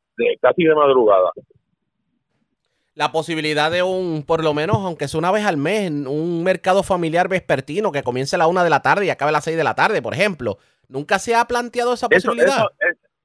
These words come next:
Speaker 1: es, eso es algo que, que se puede estudiar y, y ver la posibilidad, eh, definitivamente. Hacer por la tarde, algo que estamos haciendo en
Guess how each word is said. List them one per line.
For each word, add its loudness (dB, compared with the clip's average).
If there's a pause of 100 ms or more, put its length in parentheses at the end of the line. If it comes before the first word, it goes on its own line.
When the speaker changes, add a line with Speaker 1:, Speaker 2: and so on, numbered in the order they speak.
(120)
Speaker 1:
es, -8
eso 4
es 4
algo 2
que, 2
que 0
se 0
puede 4
estudiar 0 (560)
y, 0
y 4
ver 6
la 6
posibilidad, 2 (220)
eh, 4 (400)
definitivamente. 2 (220)
Hacer 4
por 4
la 6
tarde, 0 (380)
algo -2
que 0
estamos -6
haciendo -2
en -8